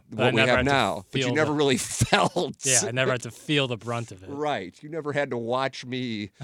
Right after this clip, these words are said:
Speaker 1: <laughs>
Speaker 2: like, go into, like, a different, like, universe to get through a show
Speaker 1: Yeah,
Speaker 2: without
Speaker 1: exactly.
Speaker 2: losing my mind.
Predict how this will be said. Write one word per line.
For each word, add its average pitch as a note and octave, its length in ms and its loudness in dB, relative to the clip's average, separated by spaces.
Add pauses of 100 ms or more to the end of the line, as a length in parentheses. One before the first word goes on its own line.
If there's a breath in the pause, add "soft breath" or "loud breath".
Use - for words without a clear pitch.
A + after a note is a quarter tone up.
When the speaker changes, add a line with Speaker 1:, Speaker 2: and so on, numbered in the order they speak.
(120)
Speaker 1:
<laughs> D#3+ 260 -4
Speaker 2:
like, A2 180 -8
go B2+ 220 0
into, B2 140 -4
like, G#2+ 240 -4
a A2 40 -2
different, A#2+ 400 -8
like, G2 180 -4 (220)
universe G2 680 -4
to B2 100 -12
get A#2+ 180 -10
through A#2 160 -8
a F#2 60 -8
show F#2 680 -6
Speaker 1:
Yeah, A2 280 -10
Speaker 2:
without B2 160 -6
Speaker 1:
exactly. G#2+ 160 -8
Speaker 2:
losing B2 120 -8
my G2 100 -8
mind. A2+ 460 -6